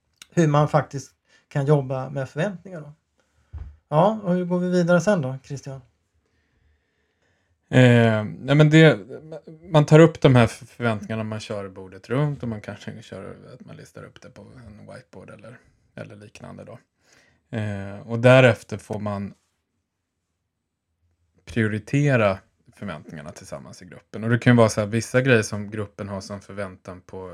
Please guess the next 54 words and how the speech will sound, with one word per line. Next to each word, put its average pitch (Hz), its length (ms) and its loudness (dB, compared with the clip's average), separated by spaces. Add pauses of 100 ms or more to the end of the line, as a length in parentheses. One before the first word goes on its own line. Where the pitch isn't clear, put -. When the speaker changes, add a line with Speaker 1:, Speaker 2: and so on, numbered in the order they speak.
Speaker 2:
mig 95 220 -20
som 95 260 -20
chef, 127 460 -4
det - 60 -20
är - 20 -14
ju - 20 -14
inte 107 120 -18
så - 80 -4
att 110 100 -6
de, 104 140 -10 (120)
de 123 100 -14
kan 104 120 -10
ju - 60 -10
inte 107 140 -10
beställa 123 540 -2
saker 98 400 -10
av 98 320 -12
mig 87 140 -16 (220)
eller 95 220 -14
mitt 98 240 -20
beteende 92 480 -18
eller - 160 -20 (180)
mitt 107 240 -16
arbetssätt 101 600 -14 (340)
genom 107 180 -2
att 98 80 -10
komma 101 200 -6
med 98 140 -12
en 92 80 -18
förväntning. 123 520 -2 (320)
Vissa 117 280 -2
saker 113 240 2
kanske 113 300 -2
jag 107 60 -2
faktiskt 104 200 -6
inte 101 140 -10
kan 101 160 -8
göra, 107 440 0 (640)
men 117 140 2
då 117 100 4
br-, 120 240 -6 (220)
kan 123 160 -2
det 123 40 2
vara 120 80 4
bra 110 120 0
att 104 80 -6
förklara 110 480 2
varför 113 320 -6
jag 101 40 -12
inte - 100 -20
kan - 140 -18
göra - 200 -18
det. - 120 -16 (1700)
Eh, 98 320 -6